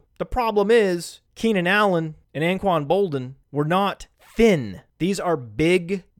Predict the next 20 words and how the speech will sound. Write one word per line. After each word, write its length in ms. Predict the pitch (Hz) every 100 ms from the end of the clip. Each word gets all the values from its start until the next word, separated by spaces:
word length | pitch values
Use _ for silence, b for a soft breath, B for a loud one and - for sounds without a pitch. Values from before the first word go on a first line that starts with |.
| 117
durable 540 | 113 151 170 165 165 151
wide 260 | 147 151
receivers. 680 | 135 - 143 120 92 - - _ -
Rashard 300 | 120 175 156
Higgins 580 | 160 151 139 123 - - -
is 380 | 131 127 120 - _ -
svelte. 640 | - - 156 123 - - _ -
Rashard 300 | 117 175 156
Higgins 300 | 180 170 147
does 200 | 139 135
not 300 | 156 143 -
comp 420 | - 185 185 180
to 80 | -
players 480 | - 151 139 139 135
like 200 | 143 143
Anquan 520 | 139 135 143 127 120
Boldin 460 | 123 143 135 123 113 b
and 160 | 135 143
Keenan 300 | - 160 135
Allen 380 | 139 160 139